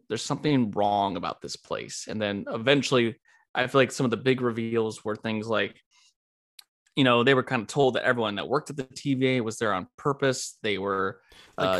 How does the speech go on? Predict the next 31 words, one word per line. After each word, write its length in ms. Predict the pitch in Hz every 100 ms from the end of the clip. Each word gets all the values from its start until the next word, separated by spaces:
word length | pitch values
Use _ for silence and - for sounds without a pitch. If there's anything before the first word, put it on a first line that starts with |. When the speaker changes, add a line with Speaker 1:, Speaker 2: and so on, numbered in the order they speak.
| 139
Speaker 1:
you 60 |
know, 0 |
Speaker 2:
created, 200 | 139 139
Speaker 1:
wanting 180 | 113 117
to 60 | 160
work 80 |
Speaker 2:
created 220 | 151 147 131
Speaker 1:
there. 80 |
Speaker 2:
for 240 | 131 143 131
this 260 | 120 120
or 80 | -
by 220 | - 131
this, 260 | 123 - - -
by 280 | 123 147 147
these 200 | 127 -
timekeepers. 920 | - 143 131 131 - 117 123 - - _ _ -
Speaker 1:
These 340 | 185 113 110
timekeepers, 1080 | - - 139 139 120 98 110 - 90 98 117
these 260 | 110 101
three 540 | - - 139 131 123 - _ _ -
lords 440 | 117 131 127 117
of 100 | 113
time, 560 | - 127 117 101 95 98
and, 360 | - 104 104 104
you 80 | -
Speaker 2:
Space 300 | - 117 110
Speaker 1:
know, 60 | 123
Speaker 2:
lizards. 320 | 117 117 123
Speaker 1:
eventually 480 | 120 117 - 110 110 _ _ _ _
finding 440 | - 151 147 139
out 300 | 127 123 117